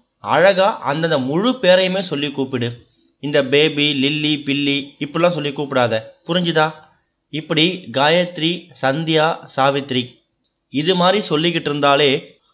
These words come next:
முழு காயத்ரி மந்திரம் சொல்லி ஜபம் பண்ண புண்ணியம் உனக்கு கிடைச்சிடும். சேமமா இருன்னு" சொன்னாரு. பக்தரின் உள்ளமும் புறமும் ஆனந்தம் பொங்கியது. அவருக்கு ஆசை. அதை பெரியவா வெகு அழகாக தீர்த்து வைத்து விட்டார்.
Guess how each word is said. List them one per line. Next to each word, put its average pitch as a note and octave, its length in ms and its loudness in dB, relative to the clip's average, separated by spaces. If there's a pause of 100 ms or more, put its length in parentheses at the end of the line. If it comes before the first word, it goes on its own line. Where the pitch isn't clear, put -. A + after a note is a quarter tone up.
முழு G3+ 400 2
காயத்ரி F#3+ 420 2
மந்திரம் D#3+ 300 -2
சொல்லி D#3+ 520 -4
ஜபம் D3 280 2
பண்ண D#3+ 220 0
புண்ணியம் C#3+ 520 -2
உனக்கு C3 340 0
கிடைச்சிடும். C3+ 380 -4 (600)
சேமமா F#3 400 4
இருன்னு" D3 260 -2 (100)
சொன்னாரு. A#2+ 420 -4 (720)
பக்தரின் F#3 480 0
உள்ளமும் E3 460 0
புறமும் D#3 580 -2 (100)
ஆனந்தம் D3+ 460 -2
பொங்கியது. C3 540 -2 (340)
அவருக்கு C3 380 0
ஆசை. C3+ 560 0 (340)
அதை C#3+ 560 0
பெரியவா E3 640 2
வெகு D#3 340 0
அழகாக D#3+ 400 4
தீர்த்து D3+ 320 -4
வைத்து A#2+ 240 -2
விட்டார். A#2+ 500 -4